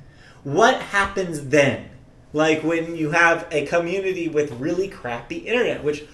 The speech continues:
a lot of rural, especially rural areas in the U S, still has.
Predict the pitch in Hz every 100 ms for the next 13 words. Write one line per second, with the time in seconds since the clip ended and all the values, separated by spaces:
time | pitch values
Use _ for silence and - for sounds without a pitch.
0 | - 135 127 170 151 117 147 220 170 170
1 | - 156 156 139 208 196 147 131 123 123
2 | 123 120 120 135 147 196 214 226 254 285
3 | 156 - -